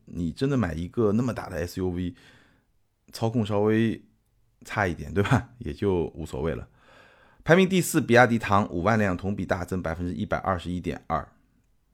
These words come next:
比亚迪这个咱们就不用多说了。排名第五，哪吒 V，五万辆，同比大增百分之一千五百三十六点九。排名第六，E S六，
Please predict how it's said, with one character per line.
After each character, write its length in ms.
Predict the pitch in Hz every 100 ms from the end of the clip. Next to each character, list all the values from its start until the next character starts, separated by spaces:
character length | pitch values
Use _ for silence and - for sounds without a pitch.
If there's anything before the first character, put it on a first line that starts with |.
| -
比 80 | 87
亚 160 | 80
迪 180 | 80 69
这 120 | -
个 60 | 80
咱 120 | 76
们 80 | 78
就 80 | 82
不 120 | 82
用 100 | 87
多 120 | 82
说 180 | 82 92
了。 120 | 82 - -
排 100 | 139
名 140 | 165
第 140 | 165 147
五， 100 | 104
哪 120 | 107
吒 280 | 123 151 139
V， 280 | 117 135 - _ _ _ _ _ _ _
五 140 | 101
万 160 | 98 104
辆， 180 | 92 80 - _
同 220 | - 107
比 120 | 101 87
大 260 | 101 92
增 280 | 85 92 - -
百 160 | 90 85
分 200 | 90 92
之 300 | 90 90 - _
一 120 | 104
千 220 | - 101
五 120 | 92 95
百 160 | -
三 200 | - 92
十 100 | 92
六 160 | 98 90
点 220 | 78 82
九。 200 | - 80 - _ _ _ _ _
排 120 | -
名 140 | 104 107
第 140 | 117
六 280 | 113 107 - _ _ -
，E 120 | 104
S 200 | 104 110
六， 240 | 107 -